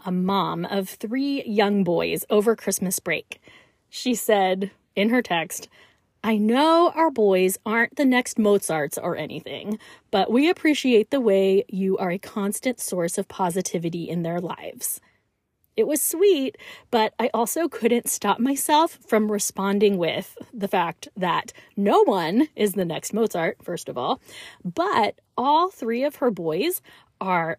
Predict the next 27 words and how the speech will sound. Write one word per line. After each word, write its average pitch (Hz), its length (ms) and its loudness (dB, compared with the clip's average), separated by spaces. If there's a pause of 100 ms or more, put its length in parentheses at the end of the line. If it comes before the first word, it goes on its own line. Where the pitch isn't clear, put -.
very 214 480 0
naturally 208 600 -2
oriented 208 560 -4
to - 120 -4
music, 311 520 0 (420)
and 220 320 -4
they 302 260 0 (100)
are 190 460 0 (140)
building 254 520 0
strong, 240 960 -4
functional 330 800 0
understandings 262 1040 0
of 190 160 -4
their 196 140 2
instrument. 330 640 -4 (520)
And 170 480 -4 (100)
when 185 200 -6
they 202 140 -4
are 349 100 -2
a 269 80 2
little 233 300 2
older, 190 300 0 (760)
maybe 180 480 -2 (160)
a 180 60 -6
little 175 280 -4
less 175 380 -6
squirrely, 370 560 -2